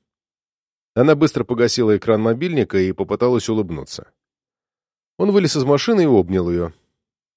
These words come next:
Она тоже заключила его в объятия, но без особого энтузиазма. Он внимательно посмотрел на неё.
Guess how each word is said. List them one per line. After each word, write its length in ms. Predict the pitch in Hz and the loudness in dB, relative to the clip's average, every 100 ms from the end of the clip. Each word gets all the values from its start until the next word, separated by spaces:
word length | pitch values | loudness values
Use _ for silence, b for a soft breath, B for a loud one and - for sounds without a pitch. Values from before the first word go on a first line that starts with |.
| _ _ | _ _
Она 200 | 107 123 | -2 0
тоже 200 | 165 135 | 0 -2
заключила 480 | 104 104 110 - 113 | -4 -2 -2 0 0
его 200 | 107 104 | 0 0
в 60 | 104 | 0
объятия, 560 | 98 165 170 - 98 | 0 -2 -4 -4 -4
но 280 | 104 123 110 | 0 0 0
без 240 | 92 123 | 0 -2
особого 400 | 143 - 80 82 | -2 -4 -6 -4
энтузиазма. 600 | 90 107 101 87 - 67 - _ _ _ _ _ _ _ _ _ _ _ _ | -6 -4 -2 -2 -4 -16 -20 _ _ _ _ _ _ _ _ _ _ _ _
Он 140 | 123 | -4
внимательно 460 | 131 147 143 139 131 | -4 0 0 0 -4
посмотрел 500 | 123 - 131 110 87 | -4 -4 -4 -2 -4
на 80 | 80 | -4
неё. 340 | 78 76 71 | -8 -10 -12